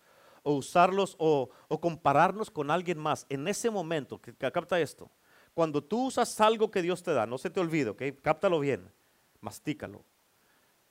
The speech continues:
Cuando tú y yo, cuando Dios nos da algo a nosotros, y que tú y yo en este momento empezamos a usar eso para promocionarnos a nosotros mismos o compararnos con alguien más,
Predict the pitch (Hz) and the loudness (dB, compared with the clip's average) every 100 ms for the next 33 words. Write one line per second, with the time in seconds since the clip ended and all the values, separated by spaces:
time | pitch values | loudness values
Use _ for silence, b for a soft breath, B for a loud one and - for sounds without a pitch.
0 | _ _ _ _ _ _ _ _ _ - | _ _ _ _ _ _ _ _ _ 0
1 | 202 190 180 202 254 262 247 170 127 123 | 2 2 -4 -4 -4 2 4 6 4 -4
2 | - _ _ _ _ _ _ _ _ _ | -14 _ _ _ _ _ _ _ _ _
3 | _ _ _ _ _ _ 180 165 160 233 | _ _ _ _ _ _ -2 -2 0 0
4 | 277 277 254 226 220 175 180 143 95 - | 2 6 6 6 2 -2 -4 -8 -10 -20
5 | _ _ _ _ _ 156 147 147 - 220 | _ _ _ _ _ -8 -2 -2 0 0
6 | 233 220 202 - 220 190 175 131 117 110 | 2 2 0 -4 -6 -4 -2 -4 -4 -10
7 | 110 123 _ b b - 156 147 - 196 | -10 -16 _ b b -8 -6 -4 -2 -2
8 | 220 - 147 - 180 190 185 196 165 143 | 0 -2 -2 0 0 0 -4 -4 2 2
9 | - 160 143 139 - 143 131 170 208 233 | 2 -2 0 -2 -6 -4 0 0 0 -4
10 | 190 147 - 170 190 165 156 139 - 135 | -4 -4 -6 -6 -6 -6 -6 -6 -6 -6
11 | 139 127 - 127 131 185 208 226 220 - | -6 -6 2 4 6 6 4 -2 -8 -4
12 | 151 127 143 170 165 180 139 175 135 101 | -4 -2 -2 -4 -4 -6 0 2 2 0
13 | - - - | -12 -20 -20